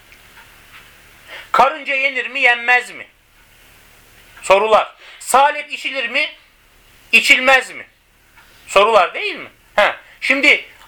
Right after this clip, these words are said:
Allah'ın haramlarına bakın. Haram kıldıklarına bakın, helal kıldıklarına bakın. Allah iktisas sahibi. Çok zengin ama sözlerindeki buna, bunu Peygamber aleyhissalatu vesselama da vermiş.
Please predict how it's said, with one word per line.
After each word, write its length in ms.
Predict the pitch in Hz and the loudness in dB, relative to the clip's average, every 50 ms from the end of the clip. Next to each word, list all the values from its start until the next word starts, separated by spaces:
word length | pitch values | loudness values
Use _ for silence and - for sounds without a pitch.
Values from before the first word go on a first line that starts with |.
| _ | _
Allah'ın 400 | 165 180 208 233 262 277 285 294 | 2 2 2 4 2 2 2 2
haramlarına 600 | 277 269 277 277 277 277 285 285 294 302 330 330 | 0 -2 -2 -2 -4 -6 -6 -6 -4 -4 -2 -2
bakın. 260 | 311 262 - - 330 381 _ _ _ _ _ _ _ _ _ _ _ _ _ - - | -2 -2 -4 -6 -14 -18 _ _ _ _ _ _ _ _ _ _ _ _ _ -4 0
Haram 320 | - 180 214 247 277 254 | 2 2 2 2 0 -4
kıldıklarına 580 | - 233 202 185 180 - 196 190 180 185 180 185 | -8 -14 -14 -14 -6 -2 -2 -2 0 -2 -4 -6
bakın, 220 | 226 - 349 302 | -6 -8 -8 -6
helal 320 | 277 339 359 359 330 269 | -4 -2 0 0 0 -2
kıldıklarına 560 | - 175 151 - - - 127 113 110 104 98 95 | -4 -12 -16 -16 -8 -4 -4 -4 -4 -6 -8 -10
bakın. 240 | 98 95 - 101 - - _ - - - _ _ _ _ _ - | -10 -12 -12 -16 -20 -20 _ -20 -20 -20 _ _ _ _ _ 2
Allah 480 | 165 170 170 190 226 285 349 311 - - _ _ _ _ _ _ - | 2 2 2 2 0 0 0 0 -4 -12 _ _ _ _ _ _ -20
iktisas 520 | 175 - - - 160 - 214 202 - - | -20 -18 -14 -10 0 2 2 2 2 0
sahibi. 480 | - 139 107 92 101 95 87 90 90 _ _ _ _ _ _ _ _ _ - - - - - - - - | -4 -4 -4 -4 -8 -16 -20 -20 -20 _ _ _ _ _ _ _ _ _ -20 -20 -20 -20 -20 -20 -2 2
Çok 200 | - 240 233 240 | 2 2 2 2
zengin 480 | - 285 165 160 170 - 359 415 - - _ _ _ _ _ - - - - | -2 -6 -6 -6 -6 -8 -8 -8 -10 -14 _ _ _ _ _ -20 -20 -6 0
ama 380 | - 139 151 185 233 320 415 - - _ _ _ _ | 2 2 4 4 2 2 0 -4 -12 _ _ _ _
sözlerindeki 840 | - - - 170 170 165 165 180 185 185 190 185 190 190 - 180 160 | -12 -6 -4 -4 -4 -2 0 0 0 0 0 -2 -4 -4 -6 -6 -4
buna, 280 | 180 185 196 185 - - - - _ _ _ _ | 0 2 2 2 0 -4 -10 -20 _ _ _ _
bunu 240 | - 139 180 208 208 | -8 -4 -4 -2 0
Peygamber 440 | - 180 165 165 170 180 185 185 208 | 2 2 2 4 2 2 0 0 0
aleyhissalatu 560 | 214 208 190 175 - - 165 156 156 151 156 | -2 -2 -4 -6 -6 -2 -2 -2 -2 -2 -4
vesselama 480 | 151 147 - - 147 143 135 135 139 127 | -10 -8 -6 -4 -2 -2 -2 -2 -4 -4
da 120 | 131 127 | -4 -4
vermiş. 480 | 127 127 127 151 202 285 - - - | -2 -4 -4 -6 -6 -8 -10 -10 -10